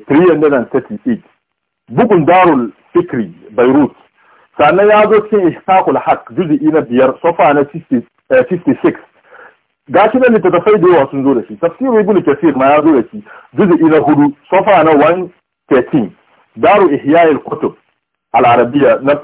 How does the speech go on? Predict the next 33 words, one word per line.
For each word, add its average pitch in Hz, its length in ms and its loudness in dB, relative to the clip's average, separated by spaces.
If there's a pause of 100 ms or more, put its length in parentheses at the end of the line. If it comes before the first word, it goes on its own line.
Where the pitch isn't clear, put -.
da, 123 260 2
da 123 120 -2
Misr. 135 380 -2 (640)
Ga 185 180 2
shi 254 60 -4
nan 240 140 0
littattafai 196 560 0
da - 80 0
dama 156 360 2
sun 151 180 -4
zo 151 60 0
da 120 160 -2
shi. - 140 -20 (420)
Sai 202 160 2
sa 170 220 2
idan 196 240 2
malam 233 300 2
kai 190 160 0
ka 196 200 2
ce 202 140 2
ba 160 240 2
shi, 156 60 -10 (180)
bai 151 100 0
yiwa 175 260 4
ne, 165 80 2
ban 143 200 0
san 180 240 -2 (260)
kowane 180 300 2
irin 160 280 2
bugu 135 280 0
naka 135 280 -2
ke - 140 -4
da 104 80 0